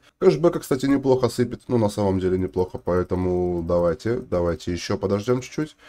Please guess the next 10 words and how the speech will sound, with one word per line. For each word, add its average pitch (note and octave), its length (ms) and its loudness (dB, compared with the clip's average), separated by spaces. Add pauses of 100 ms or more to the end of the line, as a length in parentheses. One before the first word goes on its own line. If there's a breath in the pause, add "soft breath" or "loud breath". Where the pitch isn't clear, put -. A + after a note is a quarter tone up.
(1700 loud breath)
В - 40 -20
принципе, B2 400 0
каких-то G#2+ 340 -6
пятьдесят A#2+ 600 2
круток G#2 260 -6
спустя G#2+ 420 -2
у F2+ 100 2
нас F2+ 360 -2 (180)
с - 180 -16
начала F2+ 580 -2